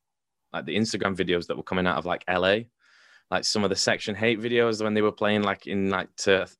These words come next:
two thousand people under an underpass during lockdown, and there was police and helicopters and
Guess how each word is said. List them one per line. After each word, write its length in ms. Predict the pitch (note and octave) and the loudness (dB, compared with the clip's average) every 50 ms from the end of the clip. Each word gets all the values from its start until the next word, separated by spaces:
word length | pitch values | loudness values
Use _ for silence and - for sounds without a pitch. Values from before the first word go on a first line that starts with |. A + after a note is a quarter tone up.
| _ _ _ - | _ _ _ -8
two 180 | - - A2 G2+ | -2 -2 0 2
thousand 320 | A2+ G#2+ G#2+ G2 G2+ G2 | 2 2 2 2 0 -2
people 320 | F2+ G#2+ G#2+ F#2 G2+ G2 G2 | 0 0 0 2 2 2 4
under 240 | G2 G2 F2+ F2+ | 4 2 2 2
an 60 | F2+ F#2 | 2 2
underpass 580 | G2 G#2 G2 F#2+ - - G2 G2+ G2 - - | 4 4 2 2 2 2 0 0 0 -2 -2
during 240 | - G2 F#2+ F#2 F2 | 0 2 2 2 2
lockdown, 520 | F#2 G2 G2 - F#2 G2 F#2+ G2 G2 F#2+ | 2 0 0 0 0 2 2 2 2 2
and 120 | F#2+ F2+ F#2 | 2 2 0
there 60 | F2+ | 0
was 160 | F2 E2+ E2 - _ - | -2 -4 -12 -16 _ -16
police 540 | - E2+ E2+ F2+ F2+ F#2 F#2+ F2+ F2+ - | -8 -4 -2 0 0 0 -2 -4 -6 -8
and 340 | - E2+ F2 F2 F2 E2+ E2 - - - - - - _ _ _ _ | -8 -8 -8 -8 -8 -10 -12 -16 -20 -20 -20 -20 -20 _ _ _ _
helicopters 640 | - F#2+ G2 G2 F#2+ - G2 - - - F#2+ F#2 F2+ | 0 0 0 0 2 0 -2 -2 0 0 0 0 0
and 500 | F2+ F2+ F2 F2 F2 F2 F2 E2+ E2+ | 0 -2 -4 -6 -6 -8 -8 -10 -12